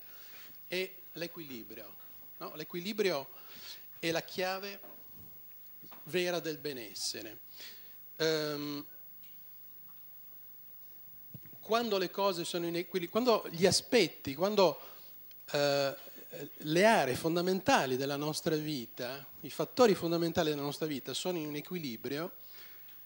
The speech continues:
no? Noi viviamo uno stato di benessere. In fondo quando diciamo, eh, "sono sereno", no? La serenità corrisponde a che cosa? Se non a una condizione di equilibrio tra alcuni aspetti fondamentali della nostra vita, no? E l'equilibrio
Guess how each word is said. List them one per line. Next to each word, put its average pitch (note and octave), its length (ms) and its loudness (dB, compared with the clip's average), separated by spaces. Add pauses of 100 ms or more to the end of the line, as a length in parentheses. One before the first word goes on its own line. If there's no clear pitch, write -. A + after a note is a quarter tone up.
(160)
no? E3 320 -2
Noi F#3+ 180 6
viviamo F3 400 4
uno F#3+ 140 2
stato C#3+ 340 0
di C#3+ 140 -2
benessere. C#3 480 -4
In D#3 60 2
fondo F#3 240 2
quando E3 220 -2
diciamo, D3+ 600 -2 (160)
eh, - 320 -16
"sono E3 380 -6
sereno", C#3 760 -6 (120)
no? F3 220 -10
La C#3 80 -10
serenità D#3 520 -6
corrisponde D3+ 480 -4
a C#3+ 40 -2
che C#3 160 -4
cosa? B2 360 -4
Se - 180 0
non F3+ 260 0 (480)
a D#3 80 0
una E3+ 160 4
condizione F3 560 2
di E3 120 2
equilibrio E3+ 880 2 (320)
tra E3 260 4
alcuni E3+ 340 4
aspetti E3+ 380 2
fondamentali E3 640 2
della D3 200 0
nostra C3 360 -2
vita, A#2+ 580 -6 (180)
no? G#3+ 160 -2 (840)
E G3+ 300 -2
l'equilibrio G3 760 -2